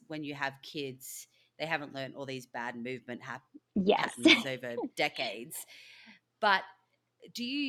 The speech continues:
Speaker 1: use the wall or, um, are you mainly focusing on being freestanding to, like we say, master the basics out on the floor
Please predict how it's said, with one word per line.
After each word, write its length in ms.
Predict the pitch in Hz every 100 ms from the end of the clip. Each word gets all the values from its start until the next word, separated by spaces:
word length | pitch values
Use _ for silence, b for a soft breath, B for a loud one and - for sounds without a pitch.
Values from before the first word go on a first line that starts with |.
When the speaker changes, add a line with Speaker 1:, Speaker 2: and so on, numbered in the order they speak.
| 233
Speaker 1:
use 160 | 202 -
the 140 | 156
wall 840 | 135 147 190 202 196 196 196 196 -
or, 520 | 165 151 147 139 135 139
um, 440 | 147 139 135 135 139 -
are 40 |
you 160 | 147 147
mainly 300 | 151 170 160
focusing 580 | 160 156 156 147 156 143
on 140 | 139
being 460 | 139 139 135 127 127 _ _ _ - -
freestanding 840 | 151 151 - 139 127 127 127 120 120 _ _ _ _ - -
to, 420 | 151 139 131 123 _ _ _ - 113
like 200 | 113 -
we 40 |
say, 140 | 160
master 380 | 147 127 135 139
the 80 | 135
basics 760 | 131 131 135 131 - - - - _ _ _ _
out 260 | 151 139 -
on 100 | 143
the 80 | 135
floor 580 | - 139 139 127 120